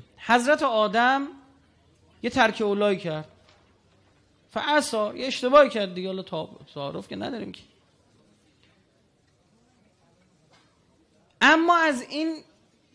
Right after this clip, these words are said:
اشتباه درس گرفت، فهمید نقطه ضعفش کجاست، اون نقطه ضعف رو برطرف کرد، تیم فوتبالش بهتر شد.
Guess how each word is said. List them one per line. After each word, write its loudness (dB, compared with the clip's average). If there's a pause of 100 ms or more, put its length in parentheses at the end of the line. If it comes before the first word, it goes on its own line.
(180)
اشتباه 2 (100)
درس -2
گرفت، -14 (960)
فهمید 0
نقطه -2
ضعفش -2
کجاست، -4 (280)
اون 0
نقطه -2
ضعف -2
رو -4
برطرف -2
کرد، -2 (640)
تیم -4
فوتبالش -4
بهتر -6
شد. -20